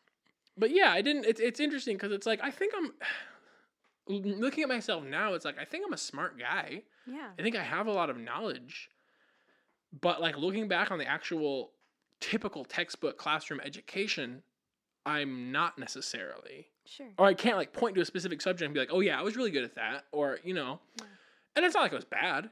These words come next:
Speaker 1: It's not like,
Speaker 2: No.
Speaker 1: it was just, like, when I look at it and see, like, what did I actually thrive in, it wasn't any of those things.
Speaker 2: Right.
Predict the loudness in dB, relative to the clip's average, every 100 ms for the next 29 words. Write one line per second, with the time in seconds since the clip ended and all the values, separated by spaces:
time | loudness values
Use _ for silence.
0 | -12 -8 -4 -2 -2 -2 2 4 6 4
1 | 4 2 4 2 4 2 4 2 0 -4
2 | -8 -8 -6 -4 -2 -4 -4 -4 0 0
3 | -2 -6 -6 -4 2 2 2 0 -4 -6
4 | -4 -4 -4 -6 -10 -10 -8 -10 -10 -16
5 | -18 -18 -16